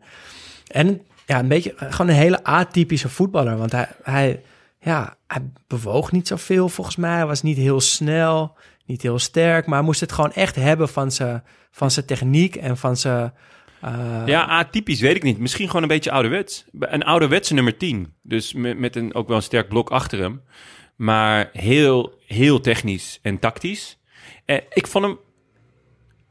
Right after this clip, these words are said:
Speaker 2: in de, in de dingen die ik terugzag, vond ik hem eigenlijk juist sneller dan ik me hem herinnerde.
Speaker 1: Maar ik heb hem echt geen sprintjes zien trekken.
Speaker 2: Nee? Ah,
Speaker 1: Nee.
Speaker 2: ik heb, ik zag een paar acties vanaf de middenlijn die hij overigens afmaakte nog met een stift.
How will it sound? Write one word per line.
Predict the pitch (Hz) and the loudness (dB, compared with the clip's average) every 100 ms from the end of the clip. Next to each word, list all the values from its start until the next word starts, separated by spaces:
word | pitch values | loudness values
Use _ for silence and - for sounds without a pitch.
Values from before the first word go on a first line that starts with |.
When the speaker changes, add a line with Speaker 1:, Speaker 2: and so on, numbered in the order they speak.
| _ _ _ _ | _ _ _ _
Speaker 2:
in | 165 160 | 0 4
de, | 147 147 143 | 4 6 4
in | - 143 | 2 0
de | 131 | 2
dingen | 139 165 | 2 2
die | 139 127 | 2 2
ik | |
terugzag, | - 190 - 185 - - _ _ _ - | 2 0 2 -2 -2 -14 _ _ _ -20
vond | - - 160 | -10 -2 -2
ik | - | -2
hem | 151 143 _ | -4 -4 _
eigenlijk | 147 165 156 - | -2 -2 -4 -2
juist | 143 135 - - | 0 0 -4 -16
sneller | - - 180 185 | -10 0 2 4
dan | 147 139 | 2 0
ik | 131 - | -2 -2
me | 131 | 0
hem | 127 120 120 | 0 0 -2
herinnerde. | 120 135 131 90 87 _ _ _ _ | -2 0 -2 -6 -10 _ _ _ _
Speaker 1:
Maar | - | -8
ik | 123 | -6
heb | 117 | -6
hem | 127 | -4
echt | 131 131 | -4 -2
geen | 143 | -2
sprintjes | - 151 202 196 | 0 0 2 0
zien | 175 | -2
trekken. | 147 156 151 107 - - - - - | -4 -4 -4 -10 -12 -20 -20 -20 -2
Speaker 2:
Nee? | 120 202 330 196 | 0 0 0 0
Ah, | |
Speaker 1:
Nee. | 170 | 4
Speaker 2:
ik | 170 | 4
heb, | 165 | 4
ik | 202 | 2
zag | 147 185 | 0 -2
een | 175 | 0
paar | 175 | 0
acties | 190 - 170 - | 0 -2 -6 -2
vanaf | 151 | -2
de | 127 | 0
middenlijn | 139 180 147 107 104 | 2 4 4 2 0
die | 113 95 123 | -6 0 2
hij | 123 | 4
overigens | 120 120 - 107 - | 4 2 0 -4 -2
afmaakte | 139 131 110 101 - | -2 2 0 0 0
nog | 110 98 | -2 0
met | 107 | 0
een | 101 | 0
stift. | - 131 107 - | 0 0 -2 -8